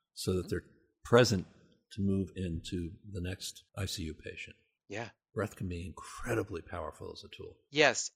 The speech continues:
Speaker 2: and the idea that we don't have to go off and do five, ten, thirty minutes of breathing, or that even when you're in the middle of a difficult interaction with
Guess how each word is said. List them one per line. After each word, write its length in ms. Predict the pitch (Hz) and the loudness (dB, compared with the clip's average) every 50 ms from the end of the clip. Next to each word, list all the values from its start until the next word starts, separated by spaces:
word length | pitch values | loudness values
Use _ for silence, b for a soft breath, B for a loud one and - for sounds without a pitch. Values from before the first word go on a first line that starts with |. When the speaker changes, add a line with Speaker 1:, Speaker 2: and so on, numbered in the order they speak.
| _ _ _ | _ _ _
Speaker 2:
and 420 | 151 147 135 120 113 107 107 - - - | 2 4 6 6 4 4 0 -6 -8 -6
the 160 | 127 120 113 | 2 6 6
idea 340 | 113 113 113 107 131 123 117 | 8 8 6 4 2 2 2
that 100 | 110 107 | 2 0
we 120 | 110 110 | -2 -2
don't 260 | 104 135 131 135 120 | 2 2 2 2 2
have 220 | - 139 139 135 - | -2 -4 -4 -4 -4
to 80 | - 123 | -8 -2
go 200 | - 117 113 110 | 0 2 4 6
off 220 | 110 113 - - | 6 6 4 2
and 140 | 104 98 95 | -6 -12 -8
do 340 | - 120 113 110 104 101 95 - - | -6 -4 -4 -4 -4 -6 -8 -6 0
five, 420 | - 113 107 107 107 107 101 - - | 4 6 8 8 6 6 2 -2 -8
ten, 420 | - 113 101 98 95 98 95 95 _ _ _ _ _ _ _ _ _ _ _ | -6 -4 -4 -4 -4 -6 -12 -18 _ _ _ _ _ _ _ _ _ _ _
thirty 220 | - 120 113 117 107 | 2 2 2 2 2
minutes 320 | 110 104 101 95 - - | 0 -2 -2 -4 -4 -8
of 160 | 107 92 - | -8 -8 -8
breathing, 400 | - 117 110 113 107 110 98 101 | -6 -4 -4 -4 -2 -4 -2 0
or 100 | 104 107 | 0 2
that 200 | 101 113 104 - - | 2 2 0 0 -2
even 360 | - 165 170 165 160 151 135 | -6 -6 -4 -4 -4 -4 -2
when 180 | 131 127 120 117 | 0 0 0 2
you're 120 | 113 117 | 0 0
in 80 | 113 107 | 0 0
the 60 | 107 | 0
middle 280 | 113 127 143 143 127 113 | 0 2 2 4 4 2
of 100 | 98 107 | 2 0
a 60 | 98 | -4
difficult 500 | - 135 - - 127 - 113 104 - 110 | -4 -6 -6 -6 -2 0 0 0 0 -4
interaction 640 | 95 - 104 92 104 127 175 - - - 113 95 87 | -8 -10 -2 4 4 4 4 4 0 -6 -8 -10 -10
with 140 | 90 - | -12 -12